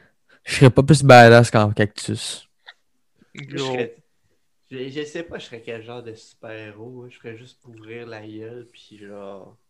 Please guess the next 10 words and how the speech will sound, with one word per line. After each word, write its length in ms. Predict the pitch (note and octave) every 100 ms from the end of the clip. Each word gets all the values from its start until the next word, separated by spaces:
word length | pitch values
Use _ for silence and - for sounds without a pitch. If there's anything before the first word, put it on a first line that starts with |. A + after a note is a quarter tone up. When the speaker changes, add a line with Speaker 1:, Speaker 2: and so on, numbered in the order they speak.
| _
Speaker 2:
les 240 | A2+ A2+
oreilles 440 | A2 G#2+ A2+ A2 _ _ _ _ _
des 120 | A#2
méchants, 420 | A2 G#2+ - A2+
ils 60 | A2+
se 180 | - G#2+
mettraient 260 | G#2+ _
à 120 | G#2+ -
saigner, 720 | - A2+ A2 G#2+ G#2+ G#2+ A2+ _
Chris. 260 | - A2+